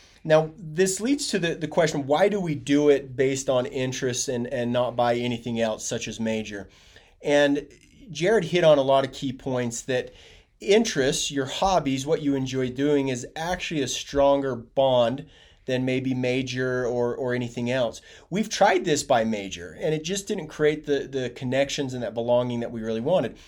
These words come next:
And the way to look at this is look who you hang out with. Even go back to when you were in college and look at your roommates.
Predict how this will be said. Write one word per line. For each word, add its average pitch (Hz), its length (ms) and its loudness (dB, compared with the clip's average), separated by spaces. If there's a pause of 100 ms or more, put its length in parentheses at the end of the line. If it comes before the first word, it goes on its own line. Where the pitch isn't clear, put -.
(300)
And 190 120 2
the 196 60 0
way 233 140 6
to 226 80 4
look 208 240 4
at - 80 -4
this 156 160 -4
is 143 120 -6
look 208 260 0
who 240 160 -2
you 180 180 -4
hang 165 240 0
out 143 240 2
with. 95 340 -8 (420)
Even 226 280 -2
go 196 120 6
back 185 280 4
to - 80 -8
when 151 200 0
you 170 120 -2
were 160 180 2
in 127 100 -2
college 131 420 2
and 139 100 -4
look 139 120 -6
at 147 80 -12
your 139 160 -2
roommates. 143 600 -2